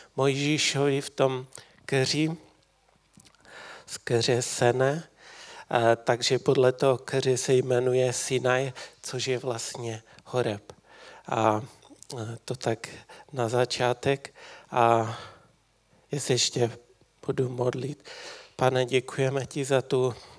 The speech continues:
možnost a příležitost, eh, v, v tom dnešním dni.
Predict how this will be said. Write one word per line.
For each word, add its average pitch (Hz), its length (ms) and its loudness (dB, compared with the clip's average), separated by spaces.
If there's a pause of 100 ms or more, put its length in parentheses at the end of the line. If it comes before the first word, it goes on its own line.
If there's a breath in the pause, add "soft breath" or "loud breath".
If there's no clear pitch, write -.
(220 loud breath)
možnost 123 800 -4
a 113 100 -2
příležitost, 135 1120 -2 (2250 loud breath)
eh, 110 460 -12 (1500 loud breath)
v, - 140 -20 (280)
v - 60 -16
tom 131 260 -4
dnešním 135 720 -6
dni. 127 460 -8